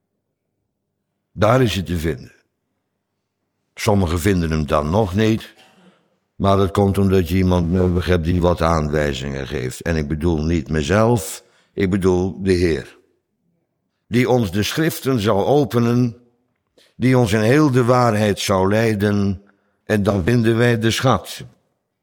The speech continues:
Op moeilijke wijze, geheimzinnige kaart, wat het maar weer mag. Prachtige verhalen,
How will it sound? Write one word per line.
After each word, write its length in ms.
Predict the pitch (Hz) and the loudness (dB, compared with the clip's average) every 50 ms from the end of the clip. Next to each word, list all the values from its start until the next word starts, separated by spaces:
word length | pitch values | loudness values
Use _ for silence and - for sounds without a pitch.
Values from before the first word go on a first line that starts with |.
| _ _ _ _ _ _ _ _ _ _ _ _ _ _ _ _ _ - | _ _ _ _ _ _ _ _ _ _ _ _ _ _ _ _ _ -6
Op 220 | - 95 82 - | -4 -4 -2 0
moeilijke 480 | 101 110 110 98 - - - - 117 110 | 0 -2 -2 -4 -6 -6 -2 0 2 2
wijze, 520 | 113 117 110 98 85 80 71 - - 62 | 4 2 2 2 0 -2 -4 -6 -10 -12
geheimzinnige 760 | - - 107 107 107 101 95 90 113 113 110 107 98 101 95 | -6 -2 0 2 2 2 2 2 0 0 0 0 0 -2 -2
kaart, 360 | - 120 113 113 117 120 95 | 0 0 2 2 2 0 0
wat 200 | 95 107 113 101 | 0 -2 -2 0
het 80 | 110 107 | -2 -2
maar 180 | 113 110 107 | 0 0 0
weer 220 | 107 110 98 87 85 | 0 0 -2 -2 -4
mag. 200 | 80 78 - - | -6 -8 -6 -4
Prachtige 480 | - 143 139 123 - 139 143 117 117 | -2 -2 0 0 0 0 0 2 2
verhalen, 500 | 101 104 107 110 117 120 113 101 87 76 | 2 2 2 2 2 2 2 0 -2 -4